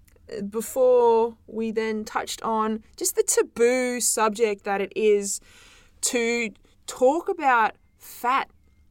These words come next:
and fat in our bodies and being fat. Now remember, our bodies are supposed to have fat, and it's healthy for us. There is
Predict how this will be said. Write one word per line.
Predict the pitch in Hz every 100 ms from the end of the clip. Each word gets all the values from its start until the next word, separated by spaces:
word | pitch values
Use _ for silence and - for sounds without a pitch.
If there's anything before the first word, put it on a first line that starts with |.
| -
and | 208 214 208
fat | - 254 262
in | 247
our | 240
bodies | 214 214 208 202 190
and | 190 185
being | 220 226 247
fat. | 240 - 185 156 _ _ _ _ _ _ - - - _ - - - _ _ -
Now |
remember, | 254 294 294
our | 269 254
bodies | 233 240 294 294
are | 294 294
supposed | - - 262 294 -
to |
have | 302 311 302
fat, | - 254 220 - - - _ _ _ _ _
and | 262 277 269
it's | 269 -
healthy | - - 233 -
for | - 269 262
us. | 240 208 208 - -
There | 220 254 262 262
is | 254 233 226